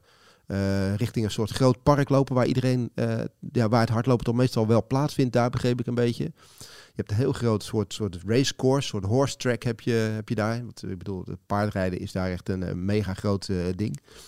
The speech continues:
Dus dan kon je via een park mooi omheen lopen en alles. En, eh, ja, het was echt zo'n, zo'n rondje van, ik dacht, ik ga vijf kilometer, maar dat werden er negen die avond gewoon. Omdat het, ja, ik denk, hey, het, het doet het gewoon weer. En ik voel gewoon nu echt dat het goed zit.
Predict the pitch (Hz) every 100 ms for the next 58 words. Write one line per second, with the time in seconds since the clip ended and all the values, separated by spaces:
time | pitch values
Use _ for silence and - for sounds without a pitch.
0 | - - 95 135 131 127 - 143 139 139
1 | 139 127 139 139 135 127 123 110 113 107
2 | 107 - 95 92 90 90 _ - - -
3 | - - _ - 107 117 139 - 143 120
4 | 120 131 143 147 123 123 123 - 123 123
5 | 120 123 110 - 139 113 101 113 101 101
6 | 92 107 98 98 95 131 127 113 104 92
7 | 92 87 101 85 87 90 90 - - -
8 | 92 - 85 90 107 92 - - 92 _
9 | - 92 113 131 120 123 110 104 87 92
10 | - 156 135 117 110 113 107 117 98 -
11 | 147 120 90